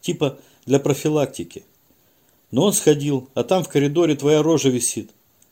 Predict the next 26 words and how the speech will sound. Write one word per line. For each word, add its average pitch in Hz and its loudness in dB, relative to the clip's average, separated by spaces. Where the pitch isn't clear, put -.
На 117 -2
стенде 107 0
их 110 -4
разыскивают. 107 -2
Так 117 -4
чего 180 2
ты 185 -6
всё-таки 101 -2
натворил? 95 -6
Ничего. 104 -6
А 190 -6
как 170 2
там 127 -2
точно 131 0
было 92 0
написано? 90 -10
Полиция 143 0
ищет 104 -4
или 127 -2
следственный 131 -2
комитет? 123 -4
Думаешь, 131 2
я 139 2
сразу 135 0
смотреть 139 -4
побежала? 95 -6